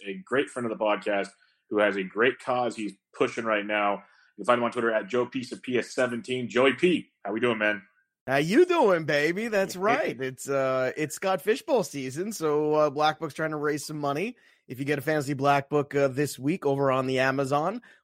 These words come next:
Speaker 2: or on iTunes, we, uh, are donating a portion of the proceeds, like we did last year, to Fantasy Cares, which, uh, is basically Toys for Tots. It buys, uh,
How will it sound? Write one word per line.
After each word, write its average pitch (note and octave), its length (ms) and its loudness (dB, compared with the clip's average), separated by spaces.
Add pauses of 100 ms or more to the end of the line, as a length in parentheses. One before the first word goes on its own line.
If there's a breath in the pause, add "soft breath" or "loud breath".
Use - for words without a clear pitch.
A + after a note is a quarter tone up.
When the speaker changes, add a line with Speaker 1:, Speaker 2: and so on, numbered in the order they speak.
Speaker 2:
or C#3 160 2
on B2+ 140 4
iTunes, C#3+ 600 0
we, B2 300 -2
uh, A#2 160 2
are A#2 160 0
donating B2+ 420 -2
a A2+ 60 -6
portion D3+ 560 -2 (360)
of C3+ 320 4
the B2+ 120 0
proceeds, C#3 440 0
like C3 160 0
we B2 60 -4
did A#2 140 -4
last B2 360 -2
year, D3 280 -2 (180)
to C#3 80 -6
Fantasy C3 340 0
Cares, C3+ 400 0
which, A#2 320 -6
uh, A2+ 300 0
is G#2+ 200 -6
basically B2 340 -2
Toys A#2+ 240 -2
for G#2+ 100 -12
Tots. A#2+ 320 2
It G#2 100 -8
buys, G#2+ 380 -2
uh, F#2 300 -6